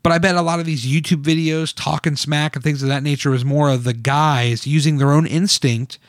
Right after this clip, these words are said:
to kind of have a bullet point in their idea of, "Hey, this is where the story is going.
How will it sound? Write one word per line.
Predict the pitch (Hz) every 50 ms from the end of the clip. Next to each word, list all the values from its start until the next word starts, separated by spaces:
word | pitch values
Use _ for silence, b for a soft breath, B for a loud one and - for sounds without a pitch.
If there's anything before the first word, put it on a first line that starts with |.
| b b b b b b b b b b b b b b b b -
to | - - 175 160 156 151 143 143 143
kind | 139 - 180 165
of | 160 -
have | - 165 156 151 143 127 -
a | - 135
bullet | 120 - 160 165 175 -
point | - - 165 160
in | 160
their | 165 165 165
idea | 160 165 165 151 139 131 127
of, | 123 117
"Hey, | - 156 151 143
this | 131 143 139 -
is | 143 139
where | 139 139 135 135 135 135 131 135
the | 131 120 127 127 123 120
story | - - - 156 147 147 143 135
is | 127 120
going. | 117 120 147 165 170 143 120 117 117 127 143